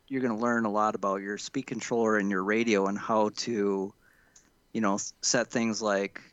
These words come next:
E P A for braking or, um, exponential or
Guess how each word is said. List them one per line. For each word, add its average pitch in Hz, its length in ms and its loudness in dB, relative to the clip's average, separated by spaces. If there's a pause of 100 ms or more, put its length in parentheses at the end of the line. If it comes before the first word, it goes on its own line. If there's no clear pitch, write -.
(120)
E 131 160 -2
P 117 260 0
A 101 320 0 (120)
for 95 340 -2
braking 113 580 0
or, 92 560 -6
um, 95 240 -4
exponential 117 800 -2
or 92 380 -4